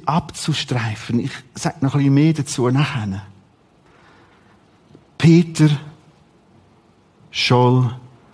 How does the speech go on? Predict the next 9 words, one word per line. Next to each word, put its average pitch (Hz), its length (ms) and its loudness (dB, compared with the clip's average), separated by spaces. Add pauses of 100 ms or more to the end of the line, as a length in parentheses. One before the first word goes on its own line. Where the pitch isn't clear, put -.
(520)
Latour. 104 600 -2 (800)
Ich 92 140 -2
habe 101 200 0
ihn 95 80 -4
geliebt. 92 520 -4 (600)
Der 107 220 -2
alt, 123 480 -2
alt 110 260 0
Journalist. 92 840 -2